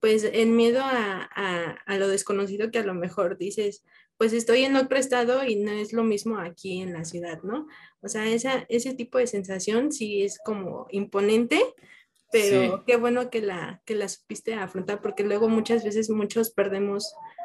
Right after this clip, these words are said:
Speaker 1: oportunidades por no afrontar o esos miedos. ¿Quién es tu inspiración para componer tu música? O sea, ¿qué te inspira?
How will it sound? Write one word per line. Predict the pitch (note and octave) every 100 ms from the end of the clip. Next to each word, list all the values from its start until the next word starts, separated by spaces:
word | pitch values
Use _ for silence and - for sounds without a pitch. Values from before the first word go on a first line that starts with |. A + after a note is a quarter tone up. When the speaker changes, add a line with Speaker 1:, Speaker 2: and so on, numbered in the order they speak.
| -
Speaker 1:
oportunidades | A3 A3 B3 B3 A#3+ B3 B3+ D4+
por | A3 G#3
no | G#3
afrontar | G3 G#3 G#3 G3+ A3 - -
o | G3 F#3 F3+ F3 E3+ F#3+ G3
esos | G3 G#3
miedos. | A#3 C4+ G#3+ - - _ _ -
¿Quién | D#4+ E4
es | F4+
tu | D4+
inspiración | C4 A3+ G#3 A3 A#3
para | B3+ B3
componer | G#3 G3 G3+ G#3 G3+
tu | A3+
música? | A3+ A#3 A#3 C3+ E3+ - - -
O | G3
sea, | G#3 G3+
¿qué | B3
te | C#4+
inspira? | C#4 - A#3 G#3 -